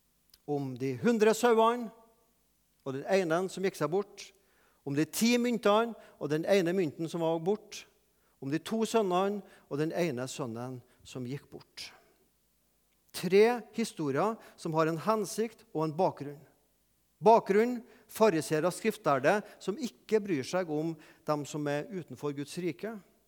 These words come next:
Og hensikten, at fortapte mennesker, syndere,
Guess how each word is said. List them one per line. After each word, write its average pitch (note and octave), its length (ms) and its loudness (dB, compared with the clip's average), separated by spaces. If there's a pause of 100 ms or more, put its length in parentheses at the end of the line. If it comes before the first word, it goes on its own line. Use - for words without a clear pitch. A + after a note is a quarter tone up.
(560)
Og C3+ 160 -6
hensikten, G3 680 -2 (400)
at - 100 -18
fortapte B3+ 640 -6
mennesker, A3 560 -4
syndere, G#3 720 -2